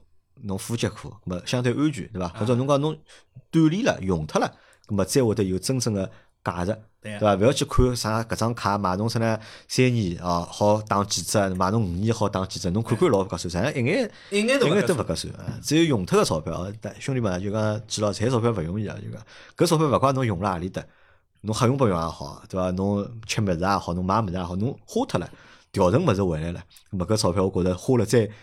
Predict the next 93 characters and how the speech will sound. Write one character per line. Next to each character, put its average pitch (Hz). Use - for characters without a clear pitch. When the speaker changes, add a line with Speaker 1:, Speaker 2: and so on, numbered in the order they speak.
Speaker 1:
有 101
价 85
值。 82
Speaker 2:
对。 101
Speaker 1:
否 135
则 175
呢， 151
就 107
是 101
像 101
种 110
健 95
身 95
房 123
种， 95
我 98
觉 98
着 92
真 143
个 127
就 90
是 85
太 -
没 110
价 80
值 -
了， 65
对 95
伐？ 87
而 87
且 104
侬 104
讲 107
关 156
键 127
啥， 90
经 120
验 95
比 -
了 82
差 90
了。 -
Speaker 2:
心 233
情 254
也 233
比 175
了 175
差 180
了， 117
变 220
成 269
天 269
天 247
要 233
去 208
炒 185
项 196
目 233
了。 -
Speaker 1:
哎， 85
Speaker 2:
炒 220
项 277
目 262
侬 233
炒 208
好 240
了， -
Speaker 1:
还 131
要， 120
Speaker 2:
才 123
能 175
帮 123
侬 120
竞 123
争 -
Speaker 1:
还 120
要， 117
还 120
要 -
被 113
人 -
家 110
搓， 120
Speaker 2:
提 87
升。 -
Speaker 1:
对 107
吧？ 95
我 110
拿 110
一 120
个 117
同 85
学， 85